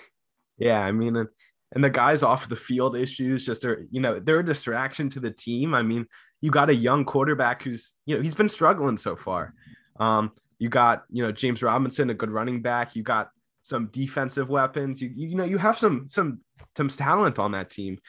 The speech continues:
and some real potential. And he's really just not utilizing it correctly.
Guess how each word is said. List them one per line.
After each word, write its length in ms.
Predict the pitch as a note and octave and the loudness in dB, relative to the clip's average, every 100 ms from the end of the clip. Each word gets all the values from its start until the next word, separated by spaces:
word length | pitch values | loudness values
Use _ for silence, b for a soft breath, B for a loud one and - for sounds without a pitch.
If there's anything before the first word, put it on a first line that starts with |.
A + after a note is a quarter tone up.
| B - | B 0
and 180 | D#3+ | 0
some 180 | E3 D#3+ | 4 4
real 180 | C3 D3+ | 6 6
potential. 800 | C3+ - D3 E3 - E3+ E3 - | 4 0 -2 -2 0 0 0 -4
And 320 | B2 A#2+ A#2 - _ _ _ | -4 -4 -4 -10 _ _ _
he's 300 | - D#3+ D3+ | -8 -2 -2
really 380 | B2 C#3+ D#3 D3 | 4 6 6 4
just 220 | A#2 A2+ | 2 -4
not 300 | B2 B2 G2 | 0 2 0
utilizing 560 | A#2+ C3 A#2+ A#2+ A#2+ A#2 | -2 0 0 0 -4 -10
it 100 | - | -6
correctly. 640 | C3 A2+ - A#2+ A#2 | -4 -4 -4 -6 -6